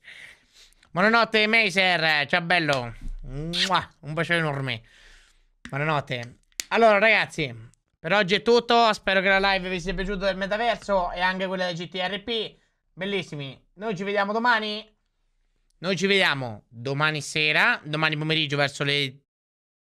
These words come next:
Tanto alle tre devo partire, quindi ci vediamo alle tre domani. Io vado a prepararmi, mi preparo, mi faccio tutta quanta una, una doccia, mi preparo per domani, così almeno domani mi sveglio e so pronto, carico,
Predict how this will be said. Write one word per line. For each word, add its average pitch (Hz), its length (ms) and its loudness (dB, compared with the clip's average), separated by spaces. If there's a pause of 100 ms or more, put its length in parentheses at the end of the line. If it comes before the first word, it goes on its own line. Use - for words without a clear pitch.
Tanto 156 240 -4
alle 143 100 -2
tre 151 160 -2
devo 135 140 -4
partire, 147 280 -4
quindi 139 240 -6
ci 123 80 -10
vediamo 147 300 -2
alle 156 120 -2
tre 147 180 -2
domani. 143 420 -2 (520)
Io 190 140 2
vado 202 140 6
a - 40 -4
prepararmi, 233 920 2 (340)
mi 151 120 -8
preparo, 208 640 4
mi 180 120 -2
faccio 151 300 -2
tutta 160 240 -2
quanta 160 220 -2
una, 151 300 2
una 151 300 -4
doccia, 180 380 0
mi 147 140 -2
preparo 151 320 2
per 156 120 0
domani, 185 360 0
così 147 180 -4
almeno 156 320 0
domani 147 300 -2
mi 139 100 -4
sveglio 143 560 -2
e - 80 -10
so 131 160 -10
pronto, 139 420 -4
carico, 139 500 -2